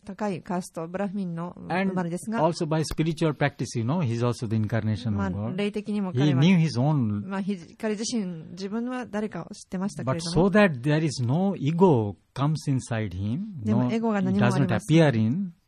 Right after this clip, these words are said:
Speaker 2: So he, how he practi-, how he, what he practiced to remove, eliminate his egolessness.
Speaker 1: えー、まあ、彼自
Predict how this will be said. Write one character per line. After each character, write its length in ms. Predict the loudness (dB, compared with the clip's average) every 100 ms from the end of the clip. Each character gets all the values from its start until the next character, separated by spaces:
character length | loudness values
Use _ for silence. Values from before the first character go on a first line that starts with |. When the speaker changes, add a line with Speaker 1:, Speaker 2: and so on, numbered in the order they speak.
| -6 2
Speaker 2:
So 240 | 4 4
he, 120 | 2
how 260 | 0 0 2
he 160 | 2 0
practi-, 380 | -2 -2 -4
how 220 | 0 2 2
he, 200 | 0 0
what 240 | -2 0 0
he 80 | 0
practiced 680 | 0 0 -2 -4 -6 -14 _ _ _ _ _ -4
to 120 | -2
remove, 480 | 2 4 4 4 4
eliminate 440 | 4 4 4 2
his 200 | 0 -2
egolessness. 540 | -2 0 -2 -4 -6 -8
Speaker 1:
え 280 | -10 -18 _
ー、 40 | -10
ま 80 | -4
あ、 20 |
彼 180 | -2
自 100 | -2